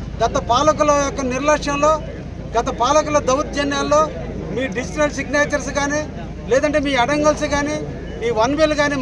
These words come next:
మార్చున్నా, లేదంటే మీ భూమిని ఇతరుల పేరు మీద మార్చున్నా, మీ భూమిని మీ భూమి, మీ పేరు మీద ఎక్కకుండా ఉన్న అందరూ కూడా ఈ రోజున అర్జీల రూపంలో సచివాలయంలో ఇస్తే, రేపు జనవరి ఎనిమిదో తేదీకి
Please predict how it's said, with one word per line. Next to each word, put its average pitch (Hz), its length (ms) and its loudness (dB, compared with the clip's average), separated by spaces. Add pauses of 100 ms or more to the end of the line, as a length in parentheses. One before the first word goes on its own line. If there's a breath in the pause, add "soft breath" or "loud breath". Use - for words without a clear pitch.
మార్చున్నా, 294 480 2 (500)
లేదంటే 294 260 4 (120)
మీ 277 80 2 (140)
భూమిని 311 280 0 (100)
ఇతరుల 302 240 4 (100)
పేరు 285 200 4
మీద 269 100 -4 (120)
మార్చున్నా, 285 460 -2 (540)
మీ 262 120 -2 (100)
భూమిని 311 400 2
మీ 294 80 0 (120)
భూమి, 277 200 0 (100)
మీ 285 100 0 (100)
పేరు 302 200 8
మీద 285 100 -2 (100)
ఎక్కకుండా 285 400 0 (100)
ఉన్న 262 140 -2 (680)
అందరూ 311 360 6 (100)
కూడా 277 220 4 (560)
ఈ 220 100 -4
రోజున 269 320 0
అర్జీల 269 360 -4
రూపంలో 254 360 -2 (100)
సచివాలయంలో 247 640 -2 (100)
ఇస్తే, 262 300 0 (1040)
రేపు 247 200 2 (120)
జనవరి 277 340 2
ఎనిమిదో 269 280 0
తేదీకి 269 360 -2